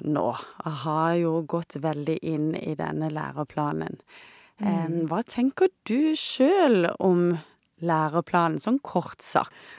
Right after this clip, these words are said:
Speaker 2: Nei, jeg er enig. Jeg tenker at intensjonen i den nye læreplanen er veldig bra.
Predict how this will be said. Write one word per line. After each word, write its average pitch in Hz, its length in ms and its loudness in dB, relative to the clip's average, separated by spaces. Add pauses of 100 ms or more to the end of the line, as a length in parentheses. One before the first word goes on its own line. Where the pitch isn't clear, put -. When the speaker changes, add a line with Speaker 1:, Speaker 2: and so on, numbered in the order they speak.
(100)
Speaker 2:
Nei, 202 100 0
jeg 185 300 4
er 156 180 2
enig. 185 240 2 (160)
Jeg 226 140 0
tenker 196 320 -2
at 196 160 -2
intensjonen 175 640 0
i 165 80 -2
den 160 160 -4
nye 160 160 -4
læreplanen 160 500 -4
er 147 80 -4
veldig 147 320 -4
bra. 202 380 4